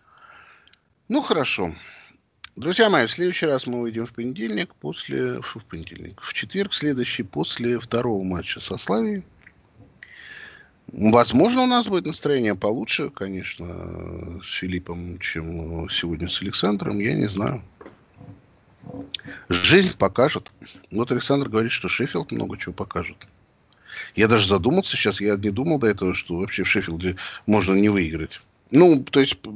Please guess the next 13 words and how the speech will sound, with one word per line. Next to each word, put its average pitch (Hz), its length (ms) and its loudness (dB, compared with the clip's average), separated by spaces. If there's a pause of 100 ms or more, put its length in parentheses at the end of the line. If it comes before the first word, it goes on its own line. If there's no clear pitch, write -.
из-за 143 260 2
Шеффилда. 85 600 0 (1600)
Мне 101 120 -6
кажется, 110 260 4
даже 95 240 -2
с - 100 -10
этой 95 160 -10
сегодняшней 123 540 -6
игрой 95 240 -6
там 90 220 -8
выиграть 82 340 -8
должен 82 340 -12
Арсенал. - 440 -12